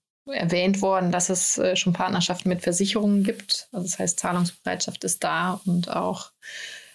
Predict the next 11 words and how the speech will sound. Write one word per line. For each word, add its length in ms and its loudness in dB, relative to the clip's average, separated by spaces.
mit, 600 2
äh, 220 2
selbstversicherten 720 0
Arbeitgebern 1120 0
und 500 -2
unter 220 0
anderem 200 0
auch 120 -6
der 280 -2
Stanford 480 -2
University. 760 -2